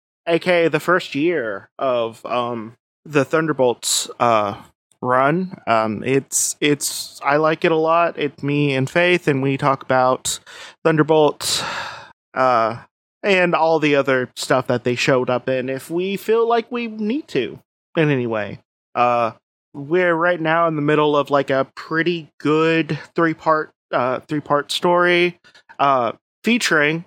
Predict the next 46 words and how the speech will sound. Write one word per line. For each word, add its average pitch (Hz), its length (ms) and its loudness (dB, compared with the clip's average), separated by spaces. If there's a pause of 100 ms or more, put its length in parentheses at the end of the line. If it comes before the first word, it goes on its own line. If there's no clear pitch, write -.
(120)
also 170 680 0
Russian, 147 540 0 (300)
uh, 123 300 2 (460)
but, 170 280 -2
but 160 200 0
supervillains, 139 760 0 (320)
um, 131 500 2 (200)
the 160 120 2
Elements 202 380 2
of 202 140 2
Doom. 190 440 -2 (400)
Uh, 120 500 2 (420)
and 143 160 0
it's 156 180 0
really 165 260 0
good. 156 500 0
Um, 127 440 0
if 151 140 -6
you 160 60 -8
don't 196 160 2
know 185 100 2
who 175 100 0
the 175 80 2
Elements 175 340 2
of 147 100 -2
Doom 208 220 0
are, 143 340 2
uh, 147 480 2
they 147 160 0
showed 175 220 2
up 165 140 -2
one 156 300 0
time 156 260 0
before 127 300 -2
this 120 180 -10
comic, 113 400 -4
so 113 320 2
you 117 160 -4
don't 147 220 0
need 147 160 -2
to 143 60 -12
know 147 140 0
<laughs> - 20 0
anything 156 320 -6
about 139 280 -8
them. 107 240 -8